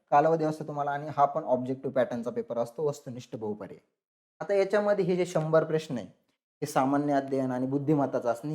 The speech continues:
हे कोणत्या कोणत्या विषयावर किती प्रश्न विचारले जातात, हे बघूया आपण मित्रांनो पुढच्या चार्टमध्ये.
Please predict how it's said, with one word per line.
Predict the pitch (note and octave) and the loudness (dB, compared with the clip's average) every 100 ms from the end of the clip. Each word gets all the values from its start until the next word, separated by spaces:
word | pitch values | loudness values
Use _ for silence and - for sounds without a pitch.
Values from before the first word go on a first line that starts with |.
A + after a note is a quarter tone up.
| D3+ | -4
हे | |
कोणत्या | F#3 F#3 F#3 F#3 | -4 -2 -4 -2
कोणत्या | F#3+ F#3 F#3 | -2 -2 0
विषयावर | F3+ F3+ E3 | 0 0 -2
किती | D#3 F3+ F#3 | -2 -4 -2
प्रश्न | G3 F3+ F3+ | 0 -2 -2
विचारले | C3+ B2+ A#2+ A#2 | -6 -4 -4 -2
जातात, | A#2 - A#2 - _ _ - | -2 -2 -4 -6 _ _ 0
हे | E3+ | 4
बघूया | D#3+ C#3+ G#2 | 6 6 4
आपण | F#2 G2+ | 0 -8
मित्रांनो | G#2 - _ _ A#2 A2 C3+ _ _ | -16 -20 _ _ -16 -16 -20 _ _
पुढच्या | C#3 C#3+ C3+ | -8 -4 -2
चार्टमध्ये. | B2+ A2+ B2+ B2+ | -2 -4 -6 -10